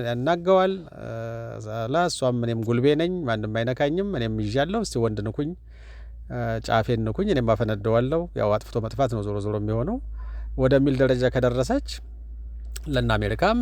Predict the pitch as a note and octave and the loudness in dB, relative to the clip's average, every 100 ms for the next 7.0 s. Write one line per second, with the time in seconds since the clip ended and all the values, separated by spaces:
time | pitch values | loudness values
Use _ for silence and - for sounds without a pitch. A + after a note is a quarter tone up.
0 | G#3+ B2 G#2 G2+ G2 A2+ A2 G2+ G2+ B2 | 2 2 2 2 0 0 0 0 2 4
1 | A3+ C4 - - - - A#2+ B2 A#2+ A#2 | 4 2 -8 -12 -12 -8 -2 0 2 4
2 | A2+ D#3 C#3+ D#3 G#2+ G#2+ A#2+ A2+ G#2+ G#2 | 6 4 4 0 -2 -2 0 0 0 0
3 | - G#2+ A2 - A#2+ C#3 G2 - - - | -2 -2 -4 0 0 0 -4 -6 -8 -8
4 | - - - - - - - A2+ G#2 G#2 | -8 -8 -12 -14 -18 -18 -8 -4 -2 0
5 | G#2+ D#3 C3+ A2+ C#3+ D#3+ C#3 G#2+ G2+ G2 | 2 2 4 4 2 4 2 0 -2 -4
6 | G2 G2+ G2+ G#2 B2+ B2 A2 G#2+ G2+ G2+ | -4 -2 -2 2 2 0 -4 -4 -4 -4